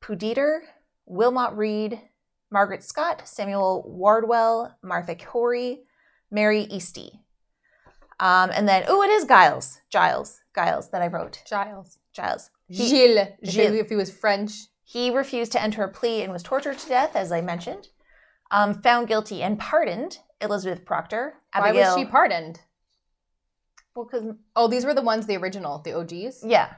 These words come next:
Speaker 2: Okay.
Speaker 1: So she was a, she was obviously
Speaker 2: You
Speaker 1: original.
Speaker 2: turned me into a witch.
Speaker 1: Yes. So Abigail
Speaker 2: I
Speaker 1: Faulkner
Speaker 2: repent.
Speaker 1: Senior, Mary Post, Sarah Wardwell, Elizabeth, Elizabeth Johnson Junior, Dorcas Hoare. It's H O A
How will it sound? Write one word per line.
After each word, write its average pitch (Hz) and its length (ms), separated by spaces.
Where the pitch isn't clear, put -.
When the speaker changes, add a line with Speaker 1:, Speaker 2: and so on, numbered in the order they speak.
Speaker 2:
Okay. 170 200
Speaker 1:
So 208 180
she 247 160
was 226 180
a, 220 200
she - 160
was 196 80
obviously 190 320
Speaker 2:
You 359 100
Speaker 1:
original. 480 220
Speaker 2:
turned 427 220
me 403 140
into 359 220
a 262 160
witch. 285 160
Speaker 1:
Yes. - 440
So - 200
Abigail 220 320
Speaker 2:
I 381 80
Speaker 1:
Faulkner 415 240
Speaker 2:
repent. 370 160
Speaker 1:
Senior, 294 560
Mary 190 260
Post, 277 600
Sarah 190 360
Wardwell, 226 720
Elizabeth, 202 560
Elizabeth 220 420
Johnson 185 380
Junior, 240 500
Dorcas 202 440
Hoare. 214 540
It's - 180
H 247 300
O 208 300
A 190 180